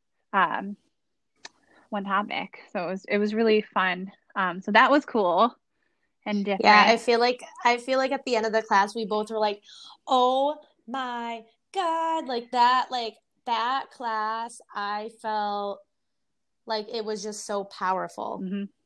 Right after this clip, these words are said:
Speaker 2: Because that is a life-changing class. That is something that you can take to your everyday practices.
Speaker 1: Yeah.
Speaker 2: That's something that literally will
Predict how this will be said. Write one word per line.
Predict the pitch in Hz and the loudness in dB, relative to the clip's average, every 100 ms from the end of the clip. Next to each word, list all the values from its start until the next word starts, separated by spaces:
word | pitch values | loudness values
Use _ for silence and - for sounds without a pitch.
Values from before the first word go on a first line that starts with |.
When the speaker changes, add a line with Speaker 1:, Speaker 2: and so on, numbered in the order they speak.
| _ _ _ | _ _ _
Speaker 2:
Because | 240 240 208 | -6 -4 0
that | 214 214 | 4 4
is | 233 220 | 2 0
a | 214 | -2
life-changing | 196 180 190 - - 190 180 175 180 | -2 -4 -6 -10 -12 -10 -8 -8 0
class. | 170 - 175 | 2 2 0
That | - 185 | 4 6
is | 190 196 | 6 2
something | - 202 202 208 | 0 -2 0 0
that | 202 190 | 2 0
you | 202 | 0
can | 202 208 | -2 -4
take | 202 202 196 | -2 -2 -2
to | 208 | -4
your | 190 | -2
everyday | 190 185 185 180 175 175 | 0 0 0 0 -2 2
practices. | 220 208 214 214 208 202 190 | 2 2 0 -2 0 0 0
Speaker 1:
Yeah. | 202 208 196 _ - | -4 -8 -10 _ 0
Speaker 2:
That's | 202 - | 0 0
something | 220 214 220 208 | -2 0 0 2
that | 202 220 | 0 0
literally | 214 214 233 247 254 254 233 | 0 2 4 4 2 0 -2
will | 202 214 208 196 | 2 2 4 0